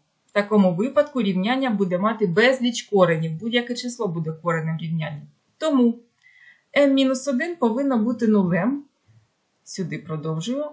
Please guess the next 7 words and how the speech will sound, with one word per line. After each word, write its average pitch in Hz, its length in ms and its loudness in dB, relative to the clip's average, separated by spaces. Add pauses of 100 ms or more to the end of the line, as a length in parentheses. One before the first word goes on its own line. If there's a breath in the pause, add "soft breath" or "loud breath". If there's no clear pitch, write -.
А 214 180 2
отже, 196 480 4
м 294 320 4 (160)
має 196 400 4
бути 185 360 -4
рівнем 247 560 -2 (280)
одинички. 233 680 -2